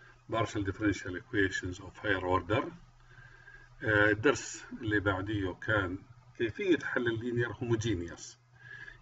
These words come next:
اليوم إذا انتهينا اللينير، هلا عندي إيش؟ لينير non homogeneous. طيب. Consider the linear non homogeneous بي دي إي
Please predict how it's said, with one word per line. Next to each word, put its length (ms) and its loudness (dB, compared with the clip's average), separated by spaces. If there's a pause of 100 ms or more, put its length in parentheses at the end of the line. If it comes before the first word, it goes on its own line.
اليوم 600 4 (120)
إذا 100 2
انتهينا 320 10
اللينير، 300 2 (120)
هلا 440 0 (140)
عندي 200 2
إيش؟ 340 0
لينير 340 6
non 420 4 (640)
homogeneous. 800 0 (240)
طيب. 160 4 (680)
Consider 560 4
the 80 4
linear 500 4 (840)
non 240 2
homogeneous 460 -2
بي 140 2
دي 120 -2
إي 360 -2